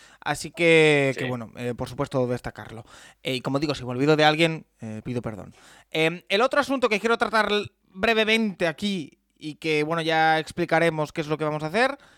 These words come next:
Speaker 1: es el partido de Múnich. Porque el que nos sigue en redes sociales ya lo sabe, el que no nos sigue en redes sociales,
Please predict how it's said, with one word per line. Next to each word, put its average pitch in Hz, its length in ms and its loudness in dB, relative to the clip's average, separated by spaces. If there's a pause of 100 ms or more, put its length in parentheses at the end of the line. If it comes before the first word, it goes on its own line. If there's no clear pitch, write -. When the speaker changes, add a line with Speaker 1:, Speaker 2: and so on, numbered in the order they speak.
Speaker 1:
es 214 120 -2
el 233 80 0
partido 190 320 2
de 147 100 0
Múnich. 110 380 -12 (480)
Porque 185 720 2 (300)
el 196 160 2
que 214 120 0
nos 202 140 0
sigue 254 160 0
en 254 60 0
redes 233 200 0
sociales 214 420 2
ya 202 120 2
lo 202 80 2
sabe, 262 500 0 (320)
el 185 260 -2
que 196 140 -2
no 220 140 2
nos 220 120 -2
sigue 208 120 -6
en 208 80 -4
redes 208 160 -2
sociales, 196 720 0